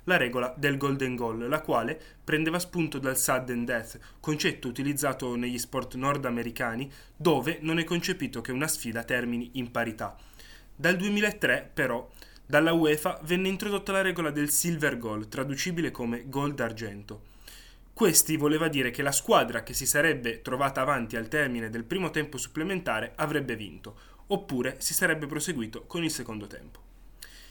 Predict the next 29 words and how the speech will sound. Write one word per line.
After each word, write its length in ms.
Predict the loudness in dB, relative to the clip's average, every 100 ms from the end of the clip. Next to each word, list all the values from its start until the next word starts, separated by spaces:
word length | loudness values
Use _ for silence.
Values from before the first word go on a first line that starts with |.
| -20 -20 -10
In 140 | 0 0
Italia 360 | 6 8 8
il 100 | 4
golden 360 | 4 2 2 4
goal 240 | 4 4 2
sbarca 520 | 2 2 2 0 0
nel 180 | 2 2
millenovecentonovantaquattro 1600 | 2 2 0 -2 -2 -4 -4 -4 -4 -6 -4 -6 -6 -10 -10 -4
e 60 |
lo 80 | 0
scopritore, 1040 | 0 2 2 2 0 0 -2 -2 -6 -12 -18
come 220 | -6 -4 -2
potremmo 520 | -2 -2 0 -2 -4
così 300 | -2 -2 0
dire, 340 | 0 -2 0
sarà 480 | 2 4 4 2 -4 -2
niente 380 | 2 4 2 0
meno 280 | 0 -4
che 100 | -4
Alessandro 480 | -4 -2 -2 -2 -2
Del 160 | -4 -4
Piero, 380 | -8 -8 -12 -18 -20 -10
che 280 | 0 0 0
nell'aprile 720 | -2 0 0 4 4 2 -4 -4
del 160 | -4
novantaquattro 840 | -2 -2 -4 -6 -4 -4 -4 -12 -6
regalerà 540 | -2 0 2 2 -2 -2
alla 180 | 0
Juventus 560 | 0 0 -2 -4 -8